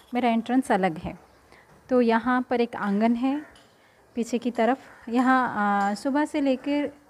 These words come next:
शाम तक धूप आती है, जो मुझे बहुत पसंद आई। और यहाँ एक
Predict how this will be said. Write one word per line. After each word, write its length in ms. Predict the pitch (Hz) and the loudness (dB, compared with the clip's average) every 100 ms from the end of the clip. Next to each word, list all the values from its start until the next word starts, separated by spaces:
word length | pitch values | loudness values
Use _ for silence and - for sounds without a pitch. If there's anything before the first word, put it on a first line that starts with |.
| 247 | -14
शाम 300 | 214 262 262 | -2 0 2
तक 280 | - 269 - | 0 -2 -4
धूप 320 | 202 226 240 | -4 -2 2
आती 260 | 220 208 240 | 0 0 -2
है, 200 | 262 277 262 | -2 -4 -4
जो 120 | 226 | -2
मुझे 180 | 214 220 | 0 0
बहुत 240 | 220 262 | 0 0
पसंद 360 | - 190 226 226 | -2 -6 -2 0
आई। 160 | 233 302 - - - - - - | 0 -2 -10 -20 -20 -20 -18 -4
और 100 | 247 | -2
यहाँ 280 | 233 233 | 0 -2
एक 120 | 233 | -4